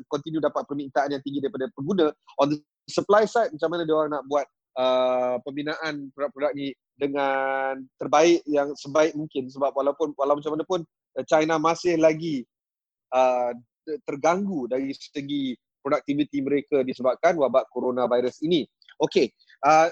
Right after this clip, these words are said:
saya nak, uh, hala tujukan dua lagi produk yang mereka, uh, lancarkan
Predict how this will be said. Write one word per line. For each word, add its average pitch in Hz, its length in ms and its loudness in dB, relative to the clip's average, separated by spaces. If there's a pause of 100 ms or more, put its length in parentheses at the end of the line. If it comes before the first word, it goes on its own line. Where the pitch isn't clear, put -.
saya 220 320 0
nak, 170 640 -4
uh, 131 400 -8
hala 156 160 -4
tujukan 160 640 -6
dua 196 240 0
lagi 170 240 -2
produk 151 320 -6
yang 131 80 -6
mereka, 139 320 -10 (560)
uh, 110 560 -6 (160)
lancarkan 147 480 -2